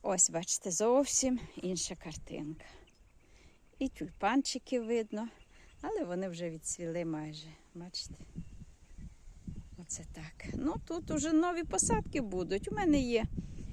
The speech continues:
е, однорічники посаджу. Ось, дивіться, оце зацвіте зараз, е, ґрунтопокривна квітка така гарна. Тюльпанчики тримаються, ще дивіться, як намальовані, пелюсточки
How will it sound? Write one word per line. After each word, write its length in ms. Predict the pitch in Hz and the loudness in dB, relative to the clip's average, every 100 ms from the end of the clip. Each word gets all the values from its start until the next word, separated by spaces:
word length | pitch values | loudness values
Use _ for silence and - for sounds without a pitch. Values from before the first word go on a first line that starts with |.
| - - - | -6 -6 0
е, 200 | 202 202 | 4 6
однорічники 920 | 185 202 214 254 311 - 277 262 269 | 6 4 4 4 4 4 4 4 0
посаджу. 680 | - 247 254 233 220 240 240 - - - - - - - - - - - - - - - - | 2 4 6 4 4 4 2 -4 -14 -14 -14 -16 -18 -12 -12 -12 -18 -20 -18 -18 -16 -10 -4
Ось, 380 | 180 - - - - | -2 0 -2 -4 -6
дивіться, 460 | 185 180 175 - 165 | -2 -2 0 0 0
оце 440 | 170 - 202 269 | 2 4 6 6
зацвіте 580 | 233 226 - 220 - 220 | 4 2 2 0 2 2
зараз, 580 | 202 208 202 208 - - - - - - - - - | 4 2 4 2 0 -2 -14 -20 -20 -20 -20 -14 -4
е, 640 | 196 196 196 196 196 185 | 0 2 2 2 2 2
ґрунтопокривна 1200 | 190 208 196 190 185 185 - 202 196 190 190 190 - - | 2 0 2 0 0 -4 -2 0 0 2 0 -2 -8 -10
квітка 460 | 196 202 185 - 185 | -4 -2 -2 -4 -6
така 340 | 190 185 190 | -4 -4 -2
гарна. 640 | 185 190 185 185 185 180 180 - - - - - - - - | 0 4 4 4 2 0 0 -6 -18 -20 -20 -20 -20 -12 -4
Тюльпанчики 680 | 214 - 302 294 - - | -2 2 4 4 2 -2
тримаються, 960 | 180 190 175 165 175 226 214 196 - 185 | 0 2 4 4 4 4 4 4 2 -2
ще 240 | 180 196 | 0 0
дивіться, 400 | 180 185 185 - | 0 0 -2 2
як 180 | 208 214 | 2 2
намальовані, 1080 | 214 202 190 180 180 196 208 196 180 180 175 | 2 4 4 4 4 8 8 8 4 0 0
пелюсточки 960 | - 185 175 - 185 - - - 202 | -2 -2 -2 -6 -6 -4 -2 2 2